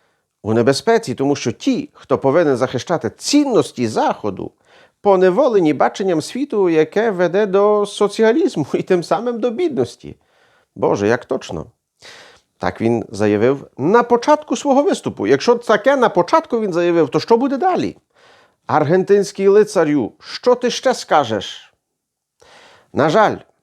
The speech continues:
продовжує він, в останні десятиліття, мотивовані одними доброзичливими індивідами,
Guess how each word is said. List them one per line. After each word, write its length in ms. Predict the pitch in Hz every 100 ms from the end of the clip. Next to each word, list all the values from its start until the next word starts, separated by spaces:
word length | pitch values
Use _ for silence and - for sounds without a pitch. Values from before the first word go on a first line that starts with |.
| _ _ _ _ _
продовжує 480 | - 110 123 107 110
він, 240 | 107 101 87
в 80 |
останні 420 | 113 - - 202 208
десятиліття, 680 | 202 208 208 208 196 113
мотивовані 600 | 104 131 127 180 185 175
одними 360 | - 135 170 175
доброзичливими 720 | 151 139 143 170 175 151 147
індивідами, 800 | - 147 113 95 190 185 110 92